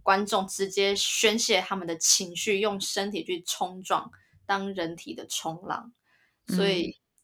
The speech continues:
Speaker 1: 而且就是我这边看到，就是台湾的新闻报道是说，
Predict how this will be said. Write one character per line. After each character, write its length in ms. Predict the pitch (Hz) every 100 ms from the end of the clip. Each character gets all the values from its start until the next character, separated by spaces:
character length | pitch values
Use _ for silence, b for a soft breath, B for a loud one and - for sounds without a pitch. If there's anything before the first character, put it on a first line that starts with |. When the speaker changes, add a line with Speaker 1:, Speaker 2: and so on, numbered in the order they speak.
| _ _
Speaker 1:
而 100 | 220
且 520 | 233 226 208 190 170 - -
就 140 | 294
是 160 | 311 294
我 320 | 196 208 190
这 140 | 262
边 120 | 269
看 160 | 269 254
到， 300 | 247 208 180 - _ -
就 120 | 214
是 40 |
台 200 | 214 196
湾 280 | 196 190 190
的 140 | 190 185
新 160 | -
闻 160 | 196 180
报 160 | 202
道 160 | 185 185
是 140 | 180
说， 320 | 185 180 180